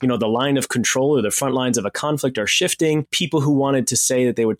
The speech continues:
talk to you before now won't because things became more polarized. You, all of these challenges we faced anyway doing field work, I think, get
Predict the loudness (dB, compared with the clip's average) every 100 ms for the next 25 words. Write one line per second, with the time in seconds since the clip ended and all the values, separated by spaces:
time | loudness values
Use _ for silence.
0 | -2 -2 -2 -2 -2 0 2 4 2 0
1 | 0 0 0 0 -2 -4 -4 -2 0 0
2 | -2 -4 -2 -2 -4 -6 -2 2 2 2
3 | 0 0 -2 0 2 2 2 2 0 -2
4 | 0 0 2 2 0 0 -2 -2 -2 0
5 | 2 2 2 2 0 0 0 0 0 -2
6 | -4 -6 -4 -4 -6